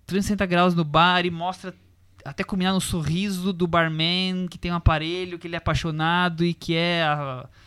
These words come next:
a vida dele, e é um personagem todo complexado, todo cheio de problemas. Então, quer dizer, o Paul Thomas Anderson, aí em dois detalhes, faz o mesmo tipo de cena com Travelings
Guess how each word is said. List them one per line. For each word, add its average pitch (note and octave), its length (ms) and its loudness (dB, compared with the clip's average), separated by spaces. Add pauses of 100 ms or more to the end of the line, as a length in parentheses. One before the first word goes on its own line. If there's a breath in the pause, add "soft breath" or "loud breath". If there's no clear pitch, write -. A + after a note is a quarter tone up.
(240 soft breath)
a C3+ 60 -8
vida E3+ 340 -4
dele, F3+ 800 4 (160)
e D#3+ 120 4
é E3 40 8
um E3 40 2
personagem E3+ 320 4
todo A3 260 -2
complexado, F3+ 720 0
todo F#3 640 0
cheio F3+ 260 0
de D#3+ 80 -2
problemas. E3+ 480 0
Então, G3+ 240 -2 (460 loud breath)
quer - 80 -8
dizer, F3 120 0
o - 20 0
Paul G#3 220 -2
Thomas G3+ 260 -6
Anderson, F#3 200 -6
aí F3+ 160 -2
em G3 80 0
dois G3+ 240 0
detalhes, G#3+ 460 -2
faz F#3+ 220 -6
o F#3+ 60 -6
mesmo B3 280 0
tipo G#3+ 260 -6
de F3+ 280 -2
cena G#3 480 -4
com D#3+ 180 -2
Travelings G#3 680 2